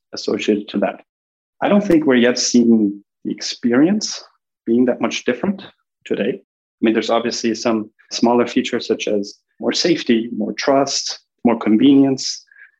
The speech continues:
Even if you think about, like, the way you buy a car, right? You're buying it usually from a company, from a platform, and not from an individual like you maybe did ten, fifteen years ago. But we're not yet in a phase where you're seeing massively different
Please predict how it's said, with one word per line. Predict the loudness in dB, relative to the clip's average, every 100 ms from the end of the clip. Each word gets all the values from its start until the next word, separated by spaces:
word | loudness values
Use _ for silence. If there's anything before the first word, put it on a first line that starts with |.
| _
Even | 0 4 4
if |
you | 4
think | 2
about, | 2 2 2
like, | 0 2
the | 2
way | 4
you | 2
buy | 0
a | -6
car, | -2 -2 0
right? | -2 -4
You're | -6
buying | -4 -2 -2
it | -2 -2
usually | -2 0 -4
from | -2 -4
a | 0
company, | 0 2 2 0 0
from | 2 0
a |
platform, | 0 -2 0 -4 -6 _ _ 0
and | 2
not | 2
from | 0 0
an | 0
individual | 0 -2 -2 -2 -4 -8 _
like | -12 -6
you | -4
maybe | -2 -2
did | -2 -2 -2
ten, | -2 0
fifteen | -2 -2 0
years | 0 2
ago. | 0 -2 -6 -20 _ -4
But | 0
we're | 4
not | 4 4
yet | 2 2
in | 0
a |
phase | 0 -2 -2 -2
where | -2 -2
you're | -4 -6
seeing | -2 -2 -2 -8 _ 0
massively | 0 2 -2 -4 -4
different | -4 -4 -2 -4